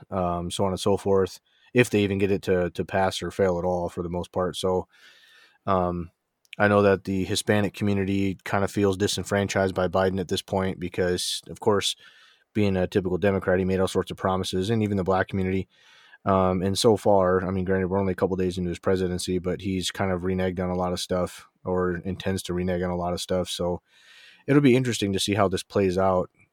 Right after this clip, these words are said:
um, as far as Biden's take on it. Personally, I don't think it's gonna go anywhere. Um, I mean, he might get a lot of this stuff passed, but we'd have to see how, I guess, our law enforcement, C B P,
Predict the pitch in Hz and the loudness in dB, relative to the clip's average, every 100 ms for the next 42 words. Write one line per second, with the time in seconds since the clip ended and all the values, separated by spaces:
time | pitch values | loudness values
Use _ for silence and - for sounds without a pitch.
0 | _ 95 87 85 82 85 _ _ _ _ | _ -6 -6 -6 -8 -12 _ _ _ _
1 | _ _ _ _ 104 - 95 85 95 92 | _ _ _ _ -8 -2 0 0 0 0
2 | 87 - 92 90 87 90 90 - - - | -2 -4 -4 -2 -4 -4 -6 -8 -20 -20
3 | _ 113 107 107 101 98 98 - _ 107 | _ 4 4 2 2 2 0 -4 _ -4
4 | 98 92 - 87 85 92 95 101 101 104 | -2 -2 -4 -4 -2 -2 0 0 2 0
5 | 98 _ _ _ _ _ 92 85 85 85 | -2 _ _ _ _ _ -12 -10 -8 -8
6 | - 98 92 101 95 95 95 92 95 92 | -4 -2 0 2 2 2 0 2 2 0
7 | 90 95 - - 92 101 - - 87 - | -2 -4 -4 -4 0 -2 -4 -6 -6 -8
8 | _ - _ _ _ _ _ _ _ _ | _ -20 _ _ _ _ _ _ _ _
9 | _ _ - 98 104 101 - 90 107 101 | _ _ -8 0 4 4 4 0 2 2
10 | 90 98 90 87 87 87 - _ _ _ | 2 2 4 4 2 -2 -10 _ _ _
11 | _ - 92 90 92 90 92 90 95 - | _ -2 -2 0 0 2 2 2 0 0
12 | 92 90 85 _ _ - 107 98 92 - | 0 -2 -4 _ _ -6 -2 0 -2 -2
13 | 92 90 87 | -2 -2 -4